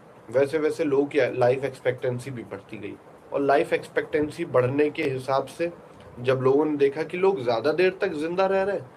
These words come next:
तो उनसे ज़्यादा देर तक काम भी लिया जा सकता है। इसकी वजह से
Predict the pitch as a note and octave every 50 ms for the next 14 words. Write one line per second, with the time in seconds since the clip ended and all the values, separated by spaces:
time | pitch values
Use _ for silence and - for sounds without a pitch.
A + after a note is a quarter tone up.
0 | - - - - - D#3+ D#3+ D#3+ D#3+ G3 F3+ C#3 B2+ B2 B2 B2+ D3 C#3+ C#3 D#3
1 | D3+ D3+ - - - - B2 A2+ A2+ C#3 C#3 C#3+ D3 C#3+ C#3+ C#3 C#3 C#3 C3+ B2+
2 | C3 B2+ B2 - - B2 B2 - - - - - G#3 G3+ F3 D#3+ D#3 D#3 E3 F#3+
3 | F#3+ F#3+ A3 A#3 B3